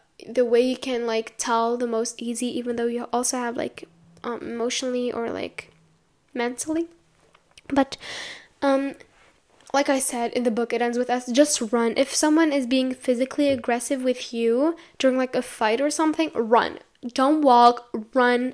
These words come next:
out of that relationship or, like, friendship or anything. Just go, please. It's not, it's not worth it to stay. I, I promise, I know it's, like, hard,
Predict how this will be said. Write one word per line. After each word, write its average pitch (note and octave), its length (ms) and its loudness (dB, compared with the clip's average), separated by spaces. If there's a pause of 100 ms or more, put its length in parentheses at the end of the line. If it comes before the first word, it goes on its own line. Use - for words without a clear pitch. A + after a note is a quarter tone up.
out A#3+ 300 0
of A3+ 160 -4
that A3+ 300 -4
relationship A#3+ 720 -6
or, - 100 -8
like, - 240 -10
friendship A#3 560 -6
or - 180 -8
anything. A#3+ 440 -10 (460)
Just C#4 280 -4
go, A#3 360 0
please. A#3 520 -6
It's C4+ 240 -6
not, C#4 340 -2 (400)
it's - 240 -2
not B3 220 -2
worth B3 260 0
it C4 140 -2
to C4 100 -6
stay. B3 540 0 (580)
I, C#4+ 240 2
I D4+ 100 -2
promise, C4+ 380 -2
I C#4 60 -2
know D4 160 2
it's, E4 140 2
like, D#4 160 2
hard, A#3+ 420 -2